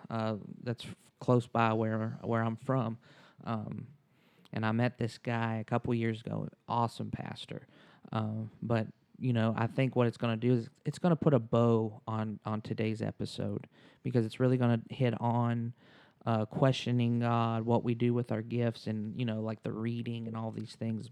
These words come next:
But he put, "Doctrinal knowledge and a zeal to be smart about God, separated from a zeal to be missional and spent for God, will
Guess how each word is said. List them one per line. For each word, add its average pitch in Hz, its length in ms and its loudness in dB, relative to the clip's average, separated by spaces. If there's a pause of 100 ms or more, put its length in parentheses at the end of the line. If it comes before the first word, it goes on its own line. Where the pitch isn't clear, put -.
But 113 180 -2 (360)
he 135 160 2
put, 131 360 4 (180)
"Doctrinal 151 480 2
knowledge 131 400 4
and 120 80 0
a 113 80 -2
zeal 120 300 4
to 113 120 -2
be 110 180 0
smart 110 640 -2 (420)
about 120 400 2
God, 110 320 -2
separated 123 520 4
from 113 200 -2
a 110 80 0
zeal 113 260 2
to 113 120 -2
be 110 140 -2
missional 117 640 2
and 110 200 -4
spent - 440 0
for 151 380 8
God, 110 400 0 (480)
will 117 260 4